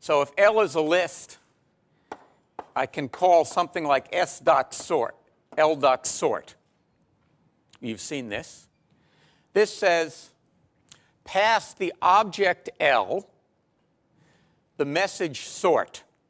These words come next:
And that message says, "Find the method sort and apply it to the object L,"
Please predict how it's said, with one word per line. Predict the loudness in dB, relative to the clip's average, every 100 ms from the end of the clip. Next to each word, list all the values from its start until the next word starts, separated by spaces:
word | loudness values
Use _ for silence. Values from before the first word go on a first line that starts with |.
| _ _ _ _ _ _ _ _ _ _ _ _ _ _ _ _ _ _ _ _ _ _ _ -12
And | 0 2
that | 2
message | 0 0 0 -4 -8 -8
says, | -2 0 -2 -8
"Find | 0 2 4 2 0
the | 2
method | 2 0 -2 0 -4 -4
sort | -8 -2 2 0 -2 _ _ _ _ _ _
and | -4 -4 -4 -12 _
apply | -8 -2 2 4 4
it | 2 -4
to | -10
the | -8 0
object | 0 0 -2 -4 -4
L," | 0 2 2 -2